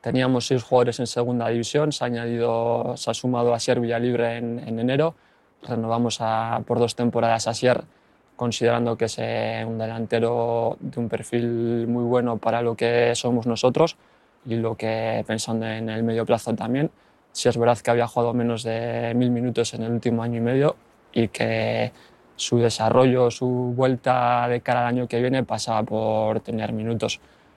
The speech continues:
Ha tenido muchas situaciones de mercado a nivel nacional e internacional y decidimos, eh, a la vez, porque el modelo de juego de, de Luis García Plaza era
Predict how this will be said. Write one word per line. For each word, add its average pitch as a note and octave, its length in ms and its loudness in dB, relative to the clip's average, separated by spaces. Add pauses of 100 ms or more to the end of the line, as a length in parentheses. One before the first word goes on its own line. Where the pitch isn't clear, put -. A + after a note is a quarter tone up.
(140)
Ha A#2 100 2
tenido A#2+ 840 2
muchas A#2+ 320 -2
situaciones A#2 560 -4
de A2+ 240 -2
mercado B2+ 460 2
a - 20 0
nivel A2 280 -2
nacional A#2+ 600 -2
e A#2 80 -6
internacional A2+ 680 -2 (520)
y A#2 100 0
decidimos, A2+ 560 0
eh, A2 500 0
a A2 80 2
la G#2+ 140 2
vez, A#2 200 4
porque - 340 -8
el A2 80 -6
modelo A2 280 0
de A#2 60 -2
juego A#2 200 -2
de, A2+ 540 -4 (420)
de - 80 -4
Luis A#2 160 0
García A2 360 0
Plaza A2+ 320 2
era A2 480 0